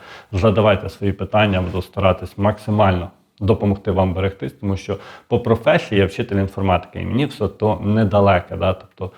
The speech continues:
трішки я тому та й розуміюся. І вже декілька років про то розповідаю, і весь час на сайтах кіберполіції, всіх інших форумах,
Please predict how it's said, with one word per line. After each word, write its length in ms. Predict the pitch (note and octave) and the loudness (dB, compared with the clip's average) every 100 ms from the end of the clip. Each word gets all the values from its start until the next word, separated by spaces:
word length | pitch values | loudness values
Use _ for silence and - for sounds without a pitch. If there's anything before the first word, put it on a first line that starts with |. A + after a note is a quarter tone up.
| - - _ _ | -20 -20 _ _
трішки 340 | - C#3 - A2+ | 0 0 2 2
я 60 | |
тому 240 | G2 G2+ F#2 | 2 2 0
та 120 | F#2+ | 2
й 40 | |
розуміюся. 560 | F#2 F2+ F#2+ F2+ F#2 - - _ | 0 0 0 -2 -4 -14 -20 _
І 400 | B2+ A#2 G#2 G2 F#2 F2 - _ _ _ _ _ _ _ - | 2 6 6 6 2 -2 -14 _ _ _ _ _ _ _ -6
вже 420 | G2 F#2+ G#2 F#2+ - - _ _ _ _ - | -2 4 4 2 -6 -20 _ _ _ _ 0
декілька 420 | A2+ A2+ G2+ - | 2 2 0 2
років 300 | A2 A#2+ F#2 | 2 2 -4
про 120 | F#2+ | -6
то 120 | - | -2
розповідаю, 720 | G2+ F#2+ - F#2+ F#2+ D3 D3 - | 0 0 -2 0 2 4 4 0
і 40 | |
весь 240 | F2+ F#2+ - | 0 -2 0
час 340 | A2+ G2 - | 2 2 0
на 340 | F2+ F2 F2 F2 | -4 -2 -4 -8
сайтах 440 | - G2 G2+ B2 | 0 0 0 -6
кіберполіції, 840 | - A2+ B2+ - A#2 A#2 A#2 G2 | -6 -4 -4 -2 0 0 -2 -8
всіх 280 | F2+ G2+ - | -8 -10 -4
інших 300 | A2+ G#2+ G2+ | -4 -4 -8
форумах, 480 | - B2+ C3+ G#2+ | -2 0 2 0